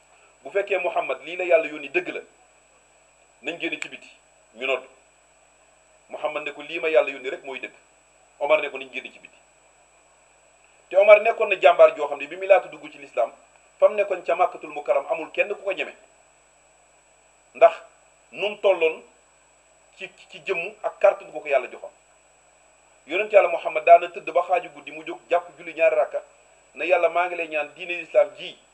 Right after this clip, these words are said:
nga dëgëree ko kenn ci ñaari Omar yi, Omar ibnul Xattaab wala Omar ibnul Aas." Yàlla xëy tàggat Omar ibnul Xattaab ba dugal ko ci loxo Yonent bi. Keroog ba mu ci duggee, waxtu jot,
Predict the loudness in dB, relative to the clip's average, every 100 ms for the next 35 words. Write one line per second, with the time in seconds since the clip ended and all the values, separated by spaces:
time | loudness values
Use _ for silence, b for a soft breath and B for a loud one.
0 | _ _ -6 -4 -2 -4 -4 -8 -6 -4
1 | -4 -6 -4 -2 -2 -4 -6 -8 -20 _
2 | _ -2 -2 -2 -10 -4 -2 4 2 2
3 | -8 -10 -12 -12 -10 -10 -12 _ _ _
4 | _ _ _ _ _ _ _ _ _ -4
5 | -2 -2 -8 -12 -14 _ 0 0 0 -6
6 | -6 -8 -8 -14 -10 -6 0 -2 -2 -14
7 | -14 -14 -14 -12 -12 -12 -14 -14 -20 b
8 | b b -4 -2 -2 -4 -8 -14 -12 -12
9 | 0 0 0 -2 -4